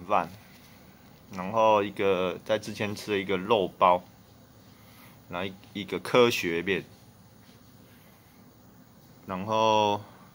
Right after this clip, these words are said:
肚子现在东西蛮多的啊，所以有不打算跑很快，不要。我是要去排酸的，排酸的，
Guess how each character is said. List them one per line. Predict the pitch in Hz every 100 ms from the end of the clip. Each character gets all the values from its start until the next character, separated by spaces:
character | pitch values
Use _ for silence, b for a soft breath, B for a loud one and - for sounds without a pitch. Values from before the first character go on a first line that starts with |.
| B - - - - - - - -
肚 | 117
子 | 95
现 | 117
在 | 117
东 | 113 110
西 | 107
蛮 | 104 95
多 | 92 90
的 | 85 76
啊， | - - - B B B B B -
所 | - 110
以 | 131
有 | 98 - -
不 |
打 | 170 107 85 85
算 | - 139 117 95 - - - - - -
跑 | - 101 113
很 | 85
快， | 90 98
不 | 87 92
要。 | 95 92 - - - - - - B B B B B B -
我 | 101
是 | 117
要 | 143
去 | 139
排 | - 101 104
酸 | 110 101 95
的， | 80 78 - - - - - - - - - - - - - -
排 | 95
酸 | 92 98 90
的， | 85